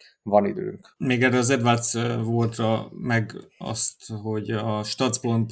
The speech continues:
Speaker 2: konferencián ott meg, ö, együtt voltak, de jó, jó kapcsolatban vannak ott, ott az jött le arról a
Speaker 1: Ja,
Speaker 2: konferenciáról.
Speaker 1: oké.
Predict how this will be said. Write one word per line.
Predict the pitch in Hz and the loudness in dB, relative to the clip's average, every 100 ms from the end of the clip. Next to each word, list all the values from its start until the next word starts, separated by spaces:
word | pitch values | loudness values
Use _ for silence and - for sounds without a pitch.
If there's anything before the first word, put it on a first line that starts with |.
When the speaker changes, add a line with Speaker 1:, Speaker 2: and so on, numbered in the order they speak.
| - | -8
Speaker 2:
konferencián | - 120 113 117 110 110 - 110 107 | -2 0 0 0 0 0 0 0 -2
ott | 107 | -6
meg, | 110 107 104 | -4 -4 -2
ö, | 107 110 117 - - | -4 -4 -8 -10 -6
együtt | 135 135 123 117 | 0 2 2 0
voltak, | 113 113 113 113 - | 0 0 -2 -8 0
de | 123 | 2
jó, | 123 139 127 104 | 6 6 6 4
jó | 131 123 | 4 2
kapcsolatban | 127 120 113 113 101 107 | 0 -2 0 0 0 -2
vannak | 107 107 104 - | -2 -2 -4 -6
ott, | - | -8
ott | - - 120 | -8 -8 -4
az | 113 117 | -2 0
jött | 110 | -2
le | 110 107 | -2 -4
arról | 104 107 | -4 -4
a | 104 | -2
Speaker 1:
Ja, | 107 | -4
Speaker 2:
konferenciáról. | 107 - 110 110 160 113 | -4 -8 -8 -2 4 4
Speaker 1:
oké. | 101 110 | 2 -10